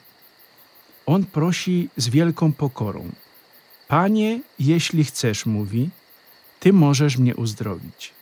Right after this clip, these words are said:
Ten trędowaty ma świadomość, że Jezus jest jedynym, który ma moc, aby mu pomóc, dlatego dodaje:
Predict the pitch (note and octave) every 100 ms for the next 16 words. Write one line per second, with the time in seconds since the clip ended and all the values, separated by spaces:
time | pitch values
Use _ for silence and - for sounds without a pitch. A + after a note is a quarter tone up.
0 | _ _ _ _ - _ - D3+ D3 F3
1 | F3+ E3 E3 G3+ - C#3+ G#3+ - G#3+ C3+
2 | A#2+ G2+ F#2+ A2 - - B2 B2+ B2 A2
3 | B2 G#2+ A#2+ A2+ - C3+ B2 A#2 C#3 C3+
4 | G#2+ G#2 A#2 - _ - - - C3 B2
5 | A#2+ A#2 B2 B2 - - A#2 A2+ A2 G#2
6 | A2 F#2+ G#2 D3+ - _ _ _ - _
7 | - B2 A2+ C3+ B2+ C3 D3+ A#2+ G#2 G2+
8 | A2